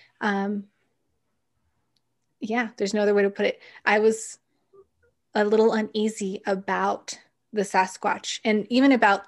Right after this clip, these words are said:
things like orangutans and gorillas, like other of our ape friends I was uncomfortable with. And so when I started working with them, I felt their heart and I felt the call. And so I said, "Help me, help me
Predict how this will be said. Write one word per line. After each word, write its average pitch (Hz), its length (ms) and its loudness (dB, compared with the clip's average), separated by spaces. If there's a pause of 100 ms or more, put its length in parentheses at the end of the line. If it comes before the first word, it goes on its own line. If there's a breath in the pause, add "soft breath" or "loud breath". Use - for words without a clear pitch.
(220)
things 202 280 2
like 196 140 0
orangutans 190 1080 -4
and 190 300 -6 (300 loud breath)
gorillas, 196 540 2
like 196 180 0
other 196 540 2 (680 soft breath)
of 190 200 -2
our 190 240 2
ape - 260 -6 (240)
friends 202 680 -2 (180)
I 202 200 0
was 98 160 0
uncomfortable 196 640 -2
with. - 240 -6
And 202 140 -4
so 202 140 0
when 208 160 0
I 208 200 0
started 214 240 0
working 208 280 0
with 190 120 -4
them, 202 240 -4 (460 loud breath)
I 202 160 -2
felt 220 380 2
their 220 160 2
heart 202 320 0
and 196 100 -6
I 196 80 -8
felt 220 320 -2
the 226 80 -2
call. 185 420 -2
And 208 160 -4
so 208 140 -2
I 202 80 0
said, 202 220 -4
"Help 302 260 -6
me, 202 300 -4 (220)
help 247 260 -4
me 262 340 0